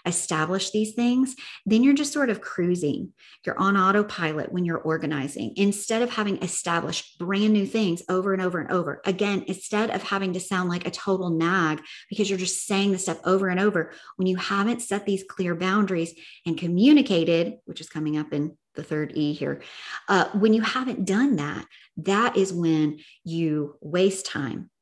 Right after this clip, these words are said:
and you waste your energy because you're constantly asking people to do stuff and you're constantly going back and having to do it behind them because they're not doing those things that you want. So it's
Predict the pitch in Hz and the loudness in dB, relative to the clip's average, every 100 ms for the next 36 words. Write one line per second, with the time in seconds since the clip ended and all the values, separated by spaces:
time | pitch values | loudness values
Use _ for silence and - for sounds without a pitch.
0 | - 170 165 160 151 - 160 156 151 147 | -6 -4 -2 -2 -2 -4 -4 0 0 -2
1 | - - - 175 165 - - - 180 175 | -4 -10 -10 -8 -8 -10 -12 -4 -4 -2
2 | 180 180 - 151 156 - 165 175 151 151 | -4 -6 -2 -2 -2 -6 -8 -8 -8 -6
3 | 151 139 151 165 156 - - 180 165 - | -4 -4 -6 -4 -4 -4 -8 -6 -4 -4
4 | - 165 156 151 147 151 156 156 151 151 | -4 -2 0 0 0 -4 -6 -4 -4 -2
5 | 151 147 - - 190 170 156 160 151 143 | -2 -4 -4 -4 0 0 -2 -6 -6 -4
6 | 147 143 143 143 - - - _ 170 196 | -2 -2 -2 -4 -8 -18 -20 _ -2 2
7 | 185 170 156 151 139 143 - - _ - | 4 4 2 0 -2 -2 -6 -16 _ -6
8 | - 147 139 143 - - - 156 139 | -4 -4 -4 -4 -6 -6 0 0 0